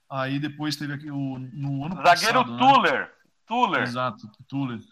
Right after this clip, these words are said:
Speaker 1: Aí depois teve no, no ano passado também, contra o próprio Novo Horizontino, dois gols legítimos do Pato totalmente mal anulados e nada acontece.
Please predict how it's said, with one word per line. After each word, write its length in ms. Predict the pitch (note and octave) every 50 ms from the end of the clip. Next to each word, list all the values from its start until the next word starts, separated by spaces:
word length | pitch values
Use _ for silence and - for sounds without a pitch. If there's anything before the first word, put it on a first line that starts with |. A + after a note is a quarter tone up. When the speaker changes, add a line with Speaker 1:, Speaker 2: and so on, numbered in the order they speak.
| _ _ _ -
Speaker 1:
Aí 120 | A#2 A#2+
depois 260 | C3 C3+ C#3+ C#3+ C#3+
teve 180 | C#3+ D3+ C#3+ D3+
no, 300 | D3 C#3+ C#3+ C#3 C3+ B2+
no 120 | B2 C3+ C#3
ano 100 | C#3+ C#3
passado 300 | D3 C#3 - C#3+ C#3 C3
também, 460 | - C#3 C3+ C3 C3 C3 B2+ B2+ A2+
contra 240 | - C3 A#2+ A#2+ C3
o 100 | C3 A#2+
próprio 300 | G#2+ - D#3 - - G3+
Novo 160 | F3+ E3+ D#3
Horizontino, 640 | D#3 D3 C#3 C#3+ C#3+ C3 - - - - D#3+ D#3+ D3+
dois 260 | C#3 C3 D3+ F3 E3+
gols 220 | E3 D#3+ D#3+ D3+ D3+
legítimos 460 | D3+ C#3 A#2 C3 C#3 - D3+ C#3 C3
do 100 | C3 A#2+
Pato 360 | _ - C3 C3 B2 - - _
totalmente 420 | - E3+ - D3+ C#3+ C#3+ C#3 C#3+ C#3+
mal 120 | C#3 C3+
anulados 420 | C3 B2+ B2 A#2+ B2+ C#3 C#3+ C#3
e 60 | C3 B2+
nada 200 | B2+ C#3 C#3 C3+
acontece. 600 | C#3 C3 A#2 G#2 - A#2 A#2 C3 D3 C#3+ - G3+